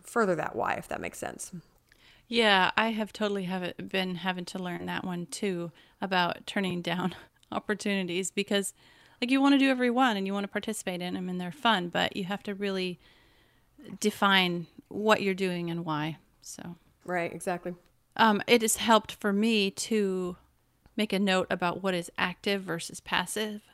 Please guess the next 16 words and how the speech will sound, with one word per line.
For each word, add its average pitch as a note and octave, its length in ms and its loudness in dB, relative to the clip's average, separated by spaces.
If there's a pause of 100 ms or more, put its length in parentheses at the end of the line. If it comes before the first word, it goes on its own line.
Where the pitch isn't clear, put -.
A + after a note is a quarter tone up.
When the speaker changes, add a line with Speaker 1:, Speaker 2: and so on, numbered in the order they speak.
(220)
Speaker 2:
forms A3+ 360 -2
of A3+ 120 -2
income. B3+ 560 0 (340)
And G#3+ 120 0
so G3 440 2 (560)
active A#3+ 460 2 (760)
income G3 540 2
is G3 160 -4
something G3+ 300 -2
that F3+ 120 -2
you G#3 140 -2
have G3+ 220 2
to G3+ 80 0
do F#3 300 2 (100)
each - 260 -4
time D#3+ 480 -2